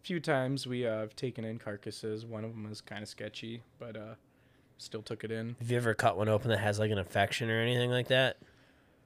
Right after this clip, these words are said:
Speaker 1: No, but, uh, one of the deer that was brought in, legs wide open.
Speaker 2: You don't have to tell me this. Like, if it's gonna get someone in trouble, you don't have to tell me
Speaker 1: Oh,
Speaker 2: that.
Speaker 1: no, I won't, I won't get in trouble. It's just really gross.
Speaker 2: Okay.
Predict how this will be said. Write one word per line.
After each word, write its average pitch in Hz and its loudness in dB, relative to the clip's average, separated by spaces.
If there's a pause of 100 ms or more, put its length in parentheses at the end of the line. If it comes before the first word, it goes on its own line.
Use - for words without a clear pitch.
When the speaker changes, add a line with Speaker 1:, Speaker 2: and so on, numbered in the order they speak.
(360)
Speaker 1:
No, 147 8 (200)
but, 151 12 (520)
uh, 143 2 (240)
one 151 4
of 147 8
the 123 8
deer 226 0
that 185 8
was 143 2
brought 131 6
in, 127 0 (880)
legs 113 -6
wide 139 6
open. 156 6
Speaker 2:
You 160 8
don't 156 12
have 170 12
to 139 0
tell 131 8
me 123 8
this. 92 2
Like, 113 6
if 117 6
it's 135 6
gonna 170 10
get 143 6
someone 139 6
in 113 6
trouble, 117 6
you 101 6
don't 101 4
have 101 2
to - -10
tell 92 0
me 262 6
Speaker 1:
Oh, 220 12
Speaker 2:
that. 175 12
Speaker 1:
no, 185 12
I 180 12
won't, 180 10 (100)
I 160 -4
won't 165 8
get 139 8
in 113 0
trouble. 117 4
It's 113 -4
just 117 -8
really 104 -8
gross. 104 -10 (180)
Speaker 2:
Okay. 95 2